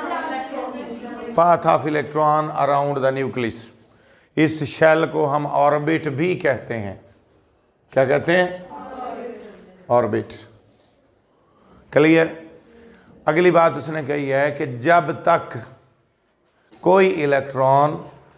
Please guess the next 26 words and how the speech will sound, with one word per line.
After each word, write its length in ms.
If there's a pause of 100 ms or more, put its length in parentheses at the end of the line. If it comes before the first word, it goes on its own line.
(300)
अपने 580
फिक्स 440
ऑर्बिट 380
में 140
रहता 320
है, 80
अपने 200
shell 300
में 140
रहता 320
है, 460 (220)
तो 100
वो 140
कोई 400
energy 360
emit 300
या 160
absorb 500
नहीं 200
करता। 280 (1900)
मेरी 160
बात 220
समझ 220
में 120
आ 80
गई? 280